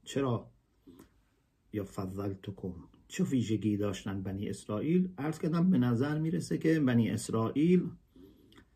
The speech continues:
یک قومی است که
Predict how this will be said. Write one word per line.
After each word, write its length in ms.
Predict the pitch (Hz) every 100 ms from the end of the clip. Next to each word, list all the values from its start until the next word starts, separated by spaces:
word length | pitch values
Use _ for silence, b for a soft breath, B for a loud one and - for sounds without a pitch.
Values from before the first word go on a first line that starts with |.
| _ _ _ _ _ _ _ _ _ _ _ _
یک 280 | - 101 113
قومی 680 | - - 139 180 180 180 175
است 340 | 170 - -
که 500 | - - 156 156 151